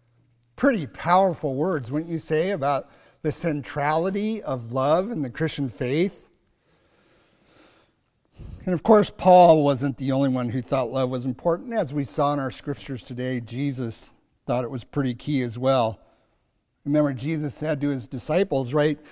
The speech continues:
before his arrest and death, he said these, these words. He says, "I give you a new commandment, that you love one another. Just as I have loved you, so also you should love one another.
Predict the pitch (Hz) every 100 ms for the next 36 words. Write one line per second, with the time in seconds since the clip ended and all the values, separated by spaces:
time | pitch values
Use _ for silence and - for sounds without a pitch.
0 | - - 151 160 151 147 127 131 127 139
1 | 180 185 - - 147 127 147 196 202 -
2 | 143 - 147 135 180 214 - - _ 156
3 | 214 214 247 311 214 175 165 185 190 180
4 | 156 233 269 262 233 233 262 247 240 233
5 | 254 262 147 - _ _ _ _ _ _
6 | 190 185 208 269 277 233 220 240 254 208
7 | 208 196 196 190 185 135 104 - _ _
8 | _ _ _ 240 311 - - - 202 151
9 | - 196 277 254 196 151 165 160 127 196
10 | 277 226 131 - - _ - 220 226 214
11 | - 285 - 233 190 320 320 196 156 170
12 | 185 175 160 156 170 233 156 101